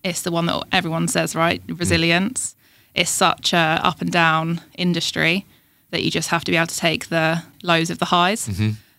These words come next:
Speaker 1: And then I think what's sort of really important is that, like, focus and discipline. A lot of the best recruiters are able to come in, you know, stay focused on the, on the job type thing and actually be consistent. There's so
Speaker 2: <laughs>
Speaker 1: many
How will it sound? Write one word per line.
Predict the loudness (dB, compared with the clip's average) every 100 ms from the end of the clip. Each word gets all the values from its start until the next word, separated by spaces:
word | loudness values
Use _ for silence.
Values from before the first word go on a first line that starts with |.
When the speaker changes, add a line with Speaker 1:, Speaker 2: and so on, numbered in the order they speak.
| -2
Speaker 1:
And | 2
then | 2
I | 2
think | 2 0 0 -2
what's | -2 -2 -4 -6 -8
sort | -6 -4
of | 0
really | 2 2
important | 2 2 0 0 0 0 0 0
is | -2 0
that, | 0 0
like, | -2 -4
focus | -2 0 0 -2 -2 -2
and | -2 -2 -2
discipline. | -4 -4 0 0 0 -4 _ _
A | 2
lot | 4
of | 2
the | 0
best | 0 0 0
recruiters | -4 0 0 0 0 2 2 -2 -6 -10 -4
are | 2 4
able | 4 2 -2
to | -2 0 2 2 2 -2 -8 _ _ _ -8
come | 0 2
in, | 2 2 0 -2
you | -2
know, | -2 -2
stay | -4 0 0
focused | 0 -4 -2 -4 -2
on | -2 -2
the, | -2
on | 0
the | 0
job | 0 0 -2
type | -6 -6
thing | -4 -2 0 -4 -12 _ _ 0
and | 2 2 0 -4 -4
actually | -2 0 -2 -4 _ _ _
be | -2 0
consistent. | 0 -2 -2 0 2 2
There's | 2
so | 2 2
Speaker 2:
<laughs> |
Speaker 1:
many | 2